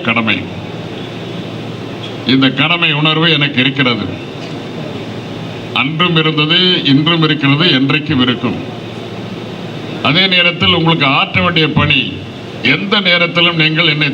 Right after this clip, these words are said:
தொடர்பு கொள்ளலாம். தொடர்பு கொள்கின்ற பொழுது தொலைபேசியை நான் தான் எடுப்பேன். எனக்கென்று பி ஏக்கள் இருக்கிறார்கள், ஆனால் பி ஏக்கள் டெலிஃபோனை எடுப்பதில்லை. ஏனென்றால், ஏதாவது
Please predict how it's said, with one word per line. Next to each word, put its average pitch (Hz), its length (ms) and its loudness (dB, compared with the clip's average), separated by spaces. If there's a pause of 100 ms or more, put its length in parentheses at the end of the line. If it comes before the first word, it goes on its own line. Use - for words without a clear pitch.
தொடர்பு 143 300 4
கொள்ளலாம். 135 400 4 (1120)
தொடர்பு 180 320 2
கொள்கின்ற 165 420 4
பொழுது 170 300 4 (420)
தொலைபேசியை 143 560 2 (140)
நான் 131 240 4
தான் 135 180 4
எடுப்பேன். 120 420 2 (1400)
எனக்கென்று 156 500 2 (960)
பி 143 100 4 (100)
ஏக்கள் 143 320 2
இருக்கிறார்கள், 127 600 0 (440)
ஆனால் 127 300 4
பி 147 100 2 (100)
ஏக்கள் 139 340 0
டெலிஃபோனை 131 540 4
எடுப்பதில்லை. 107 560 2 (1200)
ஏனென்றால், 143 520 2 (920)
ஏதாவது 175 360 2